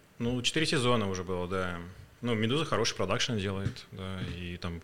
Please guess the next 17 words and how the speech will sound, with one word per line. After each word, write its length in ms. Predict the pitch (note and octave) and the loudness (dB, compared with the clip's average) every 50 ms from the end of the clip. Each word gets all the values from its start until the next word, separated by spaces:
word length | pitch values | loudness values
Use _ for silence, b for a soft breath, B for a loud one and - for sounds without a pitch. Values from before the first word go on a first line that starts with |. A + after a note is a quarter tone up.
| - - | -12 -14
ку-, 140 | - A#2 F#2 | -10 -8 -8
большие 420 | G#2+ G2 G2+ G#2+ G2+ - - F2 | -6 -2 0 0 2 2 0 -2
сборы, 320 | E2 D#2+ F2+ G#2 A#2+ A2 - | -4 -2 -2 -2 -2 -4 -4
там 180 | - F2+ E2+ E2 E2+ F2+ | -6 -6 -6 -6 -6 -4
н-, 240 | F2 F#2+ G#2 G2+ F#2+ | -2 0 0 2 4
на 60 | G2 | 4
некоторых 460 | G#2 G#2+ - - G2+ F#2+ F#2+ - - B B B B B B B B B B | 4 2 2 0 -2 -2 -2 -4 -8 B B B B B B B B B B
выпусках 380 | G2 F#2+ E2 E2+ - - E2 - | -4 -4 -4 -4 -6 -6 -8 -8
там 140 | E2 E2 - | -6 -6 -4
по 80 | F#2 | -2
двести 300 | D#2+ F2+ A2 A#2 - G2 | 0 0 2 0 0 -2
тысяч 220 | F#2 - F2+ - - | -4 -6 -6 -6 -4
прослушиваний. 640 | F#2 E2+ - - - - - - F#2 E2+ E2+ - E2+ | -4 -6 -6 -6 -8 -10 -8 -8 -10 -10 -10 -6 -2
Мы 120 | F#2 G#2+ | 0 2
одно 200 | A2 G#2 A2+ A2 | 2 4 4 2
время, 320 | G2+ G#2+ A#2 G#2+ G2 F2+ - - - - - | 4 4 2 2 0 -2 -4 -6 -12 -18 -18
э, 500 | C3 A#2 G2 G2+ F#2+ C#2+ - - - | -16 -14 -12 -10 -10 -10 -10 -10 -12